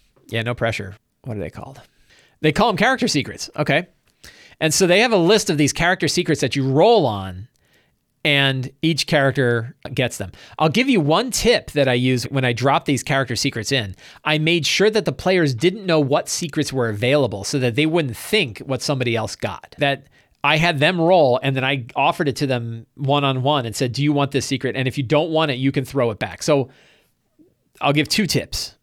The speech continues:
both which worked well with Fro-, Rime of the Frost Maiden. Tip one is, if you come up with a list of potential secrets like this that you're gonna apply to a character, make sure they don't know the whole list,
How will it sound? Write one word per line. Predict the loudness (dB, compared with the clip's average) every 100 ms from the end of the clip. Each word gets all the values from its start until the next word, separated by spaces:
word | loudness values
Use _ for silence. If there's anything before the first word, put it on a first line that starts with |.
| _
both | -8 0 2 2
which | 0 -2 -2
worked | -2 -4 -2
well | -4 -4
with | -6
Fro-, | -6 -8
Rime | -4 -6
of | -6
the |
Frost | -6 -6 -8
Maiden. | -14 -18 -20 -20 -10
Tip | 2 2 2
one | 0 2
is, | 0 -2 -4 -10 -6
if | -2
you | 0
come | 2 2
up | 2
with | 2
a | 2
list | 2 0
of |
potential | -2 -2 0 2 2 0 -4 _ _ -12 -10 -10 -6
secrets | -2 0 0 -2
like | 0 -2 0
this | -4 -2
that | -4
you're | -4
gonna | -4
apply | -4 -2 -2
to | -2
a |
character, | -4 -6 -6 -10 -14 -16 _ _ _ _ -20 _ -4
make | -2 0
sure | 0
they | 0 0
don't | 0
know | 0 0
the |
whole | 0 0 0
list, | -2 -4 -10 -14